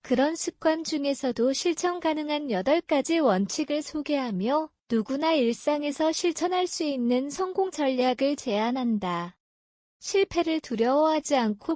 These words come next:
끊임없이 도전하는 이들에게 이 글이 새로운 전환점이 되기를 바란다.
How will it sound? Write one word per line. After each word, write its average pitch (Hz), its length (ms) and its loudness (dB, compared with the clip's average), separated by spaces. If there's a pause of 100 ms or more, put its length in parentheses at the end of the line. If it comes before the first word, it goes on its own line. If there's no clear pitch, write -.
끊임없이 349 680 0
도전하는 269 680 -2
이들에게 220 840 0 (160)
이 226 160 -4
글이 254 320 -2
새로운 349 500 0
전환점이 294 720 0
되기를 269 480 0
바란다. 214 760 -2